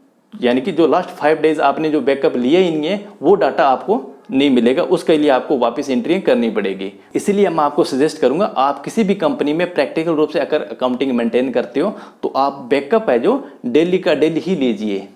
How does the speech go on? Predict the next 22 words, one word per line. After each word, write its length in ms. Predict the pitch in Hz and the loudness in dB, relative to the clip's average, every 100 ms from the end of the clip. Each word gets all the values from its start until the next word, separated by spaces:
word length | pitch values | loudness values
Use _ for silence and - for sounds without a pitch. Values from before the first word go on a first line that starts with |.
| - _ _ _ - | -20 _ _ _ -6
आप 160 | - 139 | -4 -2
ये 200 | 135 196 | 2 2
मत 160 | 190 170 | 2 2
देखिए 360 | 160 165 170 170 - - | 0 4 2 2 -6 -12
भी 80 | - | -2
आज 280 | 117 127 | 2 2
हमने 200 | 131 139 135 | 2 0 0
backup 280 | 135 143 | 0 -2
लिया 160 | 135 131 | 0 0
कोई 140 | 135 135 | 2 4
बात 200 | 123 123 | 2 0
नहीं 100 | 123 | -2
हम 60 | |
इसका 180 | 120 135 | -2 0
backup 280 | 117 113 117 | 0 0 0
कल 160 | 131 120 | 0 2
ले 120 | 117 | 4
लेंगे 260 | 113 120 | 2 2
यार, 180 | 117 117 | 0 0
कल 180 | 117 120 | 0 0
भी 100 | 117 | 2
हम 260 | 117 123 | 2 0